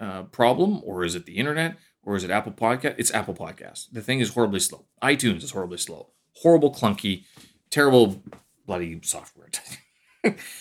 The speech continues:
Steven, you sound like such a cheerful, cheerful man, don't you? Uh, so yeah, going, listening to, uh, for, uh, Chinese,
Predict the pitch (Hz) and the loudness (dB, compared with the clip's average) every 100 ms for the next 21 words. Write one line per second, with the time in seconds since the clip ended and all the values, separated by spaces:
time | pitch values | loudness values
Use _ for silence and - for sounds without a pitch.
0 | - - _ _ _ - 78 - 90 92 | -20 -20 _ _ _ -10 -8 -8 -6 -4
1 | - - 110 - - - - _ _ _ | -4 -4 -6 -6 -4 -8 -12 _ _ _
2 | _ _ _ - - 233 - - - - | _ _ _ -6 -2 -2 -4 -14 -16 -4
3 | 170 143 85 95 139 95 85 117 131 - | -2 -2 -8 -10 -8 -10 -6 -6 -4 -8
4 | 67 _ - - _ _ _ - 165 180 | -12 _ -20 -20 _ _ _ 0 2 4
5 | - 214 127 95 143 175 180 165 160 _ | 4 4 4 2 6 6 8 2 -6 _
6 | _ _ _ 196 180 175 175 165 147 151 | _ _ _ 0 2 2 2 -2 -4 -6
7 | 139 127 123 - 135 120 113 104 104 135 | -4 -2 -4 -2 0 2 2 0 -2 -4
8 | 117 113 107 - | 0 0 -2 -6